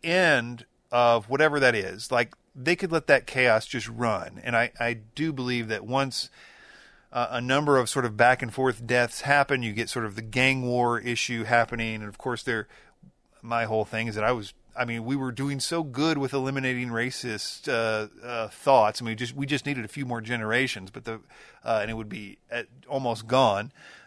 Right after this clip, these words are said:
Uh, but they stoked this race war so hard that they're gonna actually create racism again,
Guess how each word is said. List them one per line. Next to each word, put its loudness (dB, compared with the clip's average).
Uh, -2
but -2
they -4
stoked -2
this -8
race -4
war -4
so -2
hard 4
that -8
they're -4
gonna -2
actually -4
create 2
racism 0
again, -2